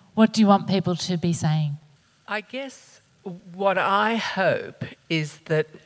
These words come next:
Speaker 2: out of this terrible series of events that have happened here, that we end up with something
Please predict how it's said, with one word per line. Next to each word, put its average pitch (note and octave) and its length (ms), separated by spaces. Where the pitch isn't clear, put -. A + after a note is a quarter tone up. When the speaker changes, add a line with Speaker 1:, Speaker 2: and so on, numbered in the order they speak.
Speaker 2:
out G3+ 380
of D3+ 200
this D3+ 380
terrible C#3+ 840
series C#3+ 640
of C3 80
events C3+ 560
that D3 100
have C3 120
happened C3 500
here, C3+ 580
that E3 180
we E3 180
end G3 360
up C3 500
with D3 380
something D3 960